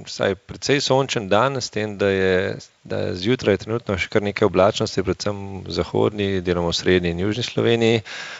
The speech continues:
pa ponekod na vzhodu, kjer je tudi nekaj megle. In pa posamezne plohe se pojavljajo trenutno na Primorskem, sedaj že pol proti Notranjskem in deloma v srednji Sloveniji. Eh, tako da danes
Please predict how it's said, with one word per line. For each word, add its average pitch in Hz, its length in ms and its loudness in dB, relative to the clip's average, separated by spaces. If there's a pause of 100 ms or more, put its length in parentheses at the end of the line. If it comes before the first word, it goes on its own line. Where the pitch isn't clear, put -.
pa 101 140 4
ponekod 95 500 2
na 92 100 -2
vzhodu, 113 640 2
kjer - 200 -8
je 90 60 -6
tudi 92 200 -6
nekaj 85 260 -4
megle. 95 480 0 (500)
In 123 260 -8
pa 120 520 6
posamezne 104 560 -4
plohe 92 360 0
se - 120 -8
pojavljajo 92 520 2
trenutno 98 420 -10 (100)
na 90 120 -4
Primorskem, 95 560 -2
sedaj 90 340 2
že 87 100 0
pol 92 240 -2
proti 87 360 -2
Notranjskem 101 640 0
in 87 120 -2
deloma 90 280 2
v 80 80 -2
srednji 104 260 0
Sloveniji. 120 520 4 (540)
Eh, 104 540 0 (100)
tako 120 220 -2
da 117 100 2
danes 113 420 2